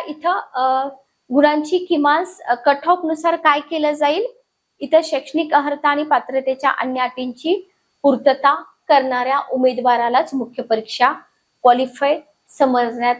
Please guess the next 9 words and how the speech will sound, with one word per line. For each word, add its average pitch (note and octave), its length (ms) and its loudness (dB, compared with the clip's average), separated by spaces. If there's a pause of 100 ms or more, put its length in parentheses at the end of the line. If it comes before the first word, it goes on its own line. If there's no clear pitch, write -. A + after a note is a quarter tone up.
(120)
येईल, A#3+ 460 2
हे A3 180 2
तुम्ही A3 200 0
इथं G#3+ 240 0
नोट C4+ 340 2
करून D4+ 340 2
घ्या, C#4 240 2 (480)
लक्षात B3 320 2
ठेवा. D4 400 0